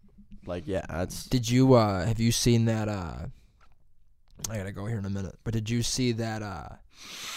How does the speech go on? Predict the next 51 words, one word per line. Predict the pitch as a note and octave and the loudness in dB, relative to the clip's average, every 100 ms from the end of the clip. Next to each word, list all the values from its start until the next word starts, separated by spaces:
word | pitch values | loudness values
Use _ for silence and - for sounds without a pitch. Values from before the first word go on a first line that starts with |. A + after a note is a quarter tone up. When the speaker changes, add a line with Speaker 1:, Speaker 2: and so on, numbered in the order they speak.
| - - - - - | -10 -12 -16 -20 -10
Speaker 2:
that, | - A2+ | -2 0
have | A2+ | 0
you | A#2 | -2
been | A#2 A#2 | 0 0
to | A#2 - | 2 4
Chipotle | C#3 C3+ | 4 2
since | C3+ D#3 D#3 - - - _ | 0 -2 -2 -6 -14 -20 _
Speaker 1:
No, | D#2+ F2+ F#2 - | 0 0 -2 -6
I | - | 2
haven't | B2+ B2 | 4 4
Speaker 2:
pandemic? | C3 | 2
Speaker 1:
been | D3 | 2
there | A#2 | 0
Speaker 2:
I | |
was | A#2 | 2
Speaker 1:
in | A#2+ | 2
a | |
Speaker 2:
there | |
Speaker 1:
while. | A#2 A2+ | 2 0
Speaker 2:
once, | G#2 G#2+ - | -2 -4 -6
dude. | - D#2 F2 | -6 -6 -6
I | F#2 | -6
s-, | - - - | -10 -14 -14
it's | D#2 - | -10 -8
weird. | G2 F2+ C2+ - - - | -6 -6 -8 -10 -14 -12
Speaker 1:
Yeah. | E2 E2 A#2 - - | -8 -8 -10 -16 -6
Speaker 2:
There's, | A#2+ A2+ | -2 0
like, | A#2 | -2
a | |
line, | A2 G#2 A2 G2+ | -4 -6 -6 -4
there's, | A2 A2+ | -4 -6
like, | A2 | -2
taped | - A#2+ A#2 B2+ | 0 0 0 2
off | G#2+ A2 | 0 -2
lines | G#2 G#2 F2 - | -4 -4 -6 -8
on | |
the | D#2 | -10
sidewalk. | - E2+ F2 D2+ - | -8 -8 -8 -10 -6
Speaker 1:
Yeah, | D2+ F2 E2+ | -4 -4 -4
Speaker 2:
Just | - | -6
Speaker 1:
that's | - | -8
Speaker 2:
wait | C#2+ - | -10 -12
out | C#2 - | -14 -14
there. | - - - - - - - - - - | -14 -16 -18 -20 -20 -20 -20 -20 -20 -12
And | A#2+ | -6
I'm | B2 | -6
like, | C3 C3 - - - - - | -4 -8 -10 -10 -10 -10 -16
<sighs> | _ _ _ _ | _ _ _ _
and | C3 C3+ | -6 -4
the, | C#3 D#2 - | -4 -6 -8
the, | D3+ | 0